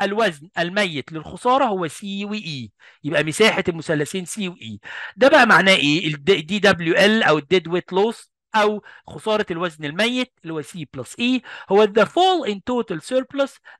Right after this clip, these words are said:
that result from a market distortion such a tax، هو الانخفاض والانهيار في الفائض الاجمالي الناتج بسبب وجود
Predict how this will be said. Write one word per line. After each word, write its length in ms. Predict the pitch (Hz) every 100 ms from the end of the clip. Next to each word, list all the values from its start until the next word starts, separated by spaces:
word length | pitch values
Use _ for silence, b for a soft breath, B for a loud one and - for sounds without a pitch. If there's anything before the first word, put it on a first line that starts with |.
| 156
that 100 | 165 170
result 380 | 160 226 220 - -
from 140 | 151
a 60 | 156
market 340 | 214 196 147 131
distortion 540 | 156 277 277 - 285 254 -
such 240 | 233 - 214
a 60 | -
tax، 320 | - 110 - _ B B 262
هو 280 | 262 180 -
الانخفاض 720 | 202 262 214 - 202 226 156
والانهيار 720 | 147 175 208 196 202 214 139 127
في 100 | -
الفائض 500 | 170 - 226 131 123
الاجمالي 640 | 139 - 175 185 220 165 156 156
الناتج 580 | 170 214 196 - 127 131
بسبب 420 | 156 226 175 127 B B _
وجود 340 | 170 196 233